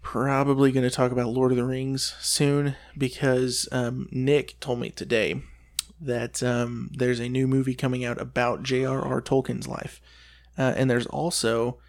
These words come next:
I wanna say either a Netflix series. It may not be a Netflix series. Uh, it may be, like, an actual T V show on a network. But I wanna say that there's a Lord of the Rings T V show that's supposed to be coming soon, um, which is gonna be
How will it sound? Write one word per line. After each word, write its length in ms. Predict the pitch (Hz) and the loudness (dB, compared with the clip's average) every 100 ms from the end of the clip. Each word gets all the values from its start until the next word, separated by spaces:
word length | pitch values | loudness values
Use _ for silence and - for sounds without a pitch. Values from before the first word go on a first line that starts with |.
| - - - | -20 -16 -4
I 100 | 117 | 0
wanna 300 | 127 185 233 | 0 0 0
say 180 | 202 | 2
either 260 | 170 156 135 | 2 2 2
a 40 | |
Netflix 440 | 120 127 - 180 180 | 0 -2 -2 -2 -2
series. 500 | 180 175 175 175 196 - | -2 0 -2 -4 -8 -6
It 140 | 151 | -2
may 160 | 160 170 | 0 2
not 160 | 139 101 | 2 0
be 100 | 76 | -4
a 40 | |
Netflix 380 | 71 - - - | -4 -8 -10 -8
series. 420 | - - - - - | -8 -8 -10 -10 -10
Uh, 60 | - | -8
it 160 | 123 | -4
may 160 | 123 127 | -2 -2
be, 140 | 120 | -2
like, 160 | 110 110 | -4 -4
an 100 | 113 | -8
actual 520 | 110 117 - - 139 - - - - - | -8 -10 -10 -8 -10 -12 -20 -20 -20 -8
T 180 | 135 | -4
V 100 | 123 | -4
show 140 | 120 - | -4 -4
on 140 | 117 | -6
a 60 | 104 | -6
network. 440 | 110 76 - - - - - - - | -6 -6 -6 -8 -14 -20 -20 -20 -2
But 260 | 139 120 - | 2 2 2
I 80 | 120 | -2
wanna 280 | 123 170 170 | 0 0 0
say 200 | - 127 | -2 -2
that 140 | 120 | -2
there's 200 | 120 117 | -2 -2
a 80 | 117 | -2
Lord 260 | 120 123 120 | -2 0 0
of 60 | |
the 80 | 117 | -2
Rings 480 | 120 120 120 - - - | -4 -6 -6 -8 -8 -6
T 160 | 131 | -4
V 100 | 123 | -2
show 380 | 139 - - 143 - | 0 0 0 -4 -8
that's 360 | - 98 - - - - | -6 -6 -6 -10 -14 -16
supposed 280 | - 120 | -6 -6
to 40 | - | -4
be 80 | 117 | -4
coming 240 | 107 - | -4 -6
soon, 280 | - - - - - - - - - | -6 -6 -8 -16 -20 -20 -20 -20 -8
um, 440 | 120 113 110 127 - - - - - | -4 -4 -6 -10 -14 -20 -20 -20 -8
which 160 | - 135 | -2 0
is 80 | 123 | 0
gonna 120 | 123 | -2
be 160 | 123 | -4